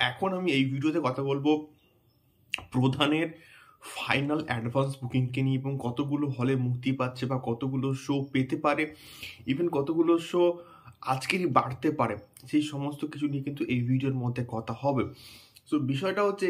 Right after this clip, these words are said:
এইটা, আমরা যেটা এক্সপেক্ট করছিলাম আজ থেকে দুই, আহ, মানে তিন দিন মতো আগে যে প্রধান আদৌ শো পাবে কিনা, প্রধান, আহ, আদৌ প-, মানে পোস্টপোন হয়ে যাবে কিনা, এত কিছু কথা কিন্তু আমার মাথায় ঘুরছিল।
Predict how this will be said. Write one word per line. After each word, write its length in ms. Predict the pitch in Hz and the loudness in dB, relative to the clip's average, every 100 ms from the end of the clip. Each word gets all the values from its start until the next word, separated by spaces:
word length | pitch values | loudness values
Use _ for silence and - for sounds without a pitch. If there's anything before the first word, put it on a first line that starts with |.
| 135 | 2
এইটা, 200 | 127 135 131 - _ _ _ _ _ _ _ - - 127 | 2 0 -2 -12 _ _ _ _ _ _ _ -8 2 2
আমরা 280 | 147 175 180 185 - - - | 4 4 4 4 0 -8 -4
যেটা 280 | 135 139 170 170 160 - | -2 2 2 4 2 0
এক্সপেক্ট 500 | 120 - - 175 170 - | -2 -2 0 0 0 2
করছিলাম 380 | 151 147 - 156 | 2 2 0 0
আজ 160 | 135 131 - | 0 -2 -4
থেকে 240 | 147 156 151 127 110 | -4 2 2 2 2
দুই, 180 | 135 160 - - | 2 2 -2 -2
আহ, 220 | 98 87 - - - | 2 2 0 -8 -6
মানে 240 | 107 113 117 113 120 | 0 4 4 2 0
তিন 140 | 156 151 | -2 2
দিন 140 | 160 156 139 | 2 2 0
মতো 160 | 135 135 117 | 2 2 2
আগে 180 | 117 117 120 | 2 0 0
যে 80 | 135 | -2
প্রধান 280 | 135 131 139 139 - - - 117 | 0 2 0 -2 -8 -18 -10 -4
আদৌ 200 | 117 139 139 - | -2 0 -2 -2
শো 100 | 143 135 | -2 0
পাবে 220 | 135 131 131 | 0 0 0
কিনা, 180 | 131 135 131 | 0 -2 -2
প্রধান, 260 | 131 131 135 135 - - - - | -2 0 0 -4 -14 -20 -20 0
আহ, 260 | 98 120 - - | 2 4 2 0
আদৌ 200 | 139 151 147 | 0 0 0
প-, 200 | 131 113 123 | 2 2 2
মানে 120 | 127 127 | 2 0
পোস্টপোন 380 | 143 151 - 190 | -2 -4 -2 0
হয়ে 200 | 170 151 | 0 0
যাবে 180 | 143 143 | -2 -4
কিনা, 180 | 139 151 151 - | -2 -2 -2 -4
এত 140 | 127 180 180 | -2 -2 0
কিছু 220 | 175 165 170 135 | -2 -2 -4 -2
কথা 140 | 139 | -2
কিন্তু 200 | 143 151 151 | -2 -2 -2
আমার 160 | 143 | -2
মাথায় 280 | 139 131 143 | -2 0 0
ঘুরছিল। 420 | 123 120 - - | 0 -2 -4 -6